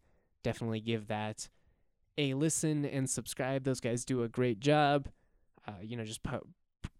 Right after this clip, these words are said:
creating a, a weekly podcast for the community. It's, it's, it was a, it really was a lot of fun. I had a great time talking with those guys. So check it out, uh, listen to it, share it, subscribe.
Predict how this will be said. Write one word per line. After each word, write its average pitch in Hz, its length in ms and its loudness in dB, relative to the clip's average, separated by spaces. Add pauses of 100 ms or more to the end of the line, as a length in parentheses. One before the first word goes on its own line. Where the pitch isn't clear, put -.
(100)
creating 117 420 -4
a, 107 280 -8
a 117 80 -4
weekly 135 400 0
podcast 117 640 -2
for 131 100 0
the 117 80 0
community. 117 720 0 (460)
It's, - 260 -8
it's, 120 140 -12
it 110 80 -10
was 123 180 -8
a, 113 80 -4
it 131 180 -4
really 131 200 2
was 107 220 0
a 101 60 -8
lot 101 160 -10
of - 60 -12
fun. 101 260 -12
I 101 60 -10
had 104 200 -6
a 107 160 -4 (120)
great 123 240 0
time 110 280 -2
talking 135 360 0
with 131 100 -4
those 131 200 -2
guys. 123 340 0
So 113 140 -2
check 123 300 0
it 123 80 0
out, 120 320 -2 (500)
uh, 104 120 -16
listen 123 280 -4
to 117 160 -2
it, 107 100 -4
share 113 300 0
it, 113 200 -2
subscribe. 110 640 -4